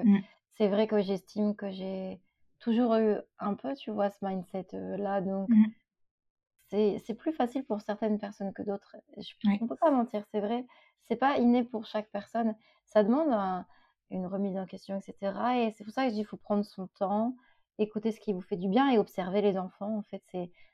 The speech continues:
Speaker 2: les enfants, c'est nos maîtres, en fait, hein, c'est hyper simple.
Speaker 1: Mm.
Speaker 2: T'observes, tu t'observes un enfant qui rigole, un enfant qui joue, t'as tout compris, tu fais la même chose.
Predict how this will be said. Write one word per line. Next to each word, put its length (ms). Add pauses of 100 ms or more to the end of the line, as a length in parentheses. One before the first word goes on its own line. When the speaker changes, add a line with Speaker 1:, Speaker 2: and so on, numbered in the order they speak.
(140)
Speaker 2:
les 120
enfants, 300
c'est 80
nos 140
maîtres, 320
en 140
fait, 280
hein, 400 (120)
c'est 220 (400)
hyper 340
simple. 340 (300)
Speaker 1:
Mm. 160
Speaker 2:
T'observes, 520
tu 160 (200)
t'observes 440
un 100
enfant 220
qui 140
rigole, 300
un 100
enfant 240
qui 200
joue, 100
t'as 160
tout 120
compris, 340
tu 120
fais 100
la 100
même 160
chose. 280